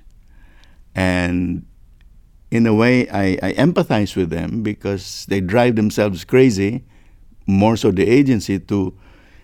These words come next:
I mean, rather than have a week of rest during the Easter week, uh, they're out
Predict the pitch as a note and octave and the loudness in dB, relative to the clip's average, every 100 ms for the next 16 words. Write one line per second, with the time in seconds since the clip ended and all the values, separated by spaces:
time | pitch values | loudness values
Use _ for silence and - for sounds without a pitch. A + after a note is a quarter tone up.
0 | - B2 B2 B2+ E3+ F3 E3 B2+ A#2+ A2+ | -2 2 4 4 4 2 2 4 2 0
1 | G#2+ - A#2+ A#2+ A2 G2 G2 C3 - - | -2 0 2 4 2 2 2 2 0 -14
2 | - G2 F#2 F2 F2+ - - - - _ | -6 -2 0 -2 -6 -12 -20 -20 -20 _
3 | - F#2+ A#2 A#2+ G2 F2+ F#2 F#2+ F#2+ F2 | -4 2 2 2 -4 -2 0 0 -2 -2
4 | F2+ F2+ F#2+ - A#2+ - G#2 F2+ G2+ B2 | -6 -8 -10 -4 -2 -2 -2 0 0 -2
5 | - - _ _ _ - - - - _ | -8 -20 _ _ _ -20 -20 -20 -20 _
6 | - - _ - - - - - - - | -20 -20 _ -20 -20 -20 -18 -18 -18 -16
7 | E2 G#2 G2+ A#2+ A2+ | -6 -2 0 0 -2